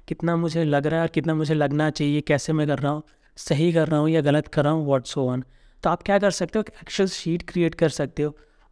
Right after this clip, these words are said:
वो Excel शीट में list of company, सारी कंपनी उसके नाम डाल दो, जो जो उस फील्ड में या जो जो सॉफ्टवेयर यूज़ करती हैं,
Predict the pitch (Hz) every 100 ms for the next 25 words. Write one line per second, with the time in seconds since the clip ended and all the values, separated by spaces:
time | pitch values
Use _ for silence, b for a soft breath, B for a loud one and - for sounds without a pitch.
0 | 175 208 - - 196 - 190 180 196 160
1 | 170 - 190 - 160 143 156 147 147 156
2 | 190 175 180 185 - 180 143 131 143 147
3 | 139 135 139 143 - _ 131 139 156 156
4 | - 139 139 147 147 151 b b b 160
5 | 147 151 170 165 135 131 - 151 131 135
6 | 151 - 139 131 135 139